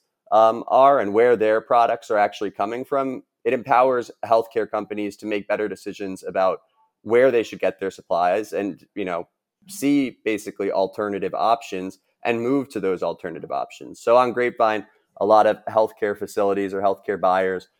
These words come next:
uh, can sort of per-, peruse various catalogs from different vendors, see what sort of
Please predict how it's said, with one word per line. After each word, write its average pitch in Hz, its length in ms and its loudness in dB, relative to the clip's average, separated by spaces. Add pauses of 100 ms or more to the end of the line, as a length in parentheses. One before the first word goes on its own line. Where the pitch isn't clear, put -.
(160)
uh, 92 240 2
can 104 220 -6
sort 113 140 0
of 107 120 -4
per-, 110 140 -2
peruse 113 760 -6
various 104 300 0
catalogs 98 560 0
from 113 280 -4
different 104 300 -4
vendors, 90 460 -8 (240)
see - 280 -6
what 127 240 0
sort 107 280 0
of 98 200 0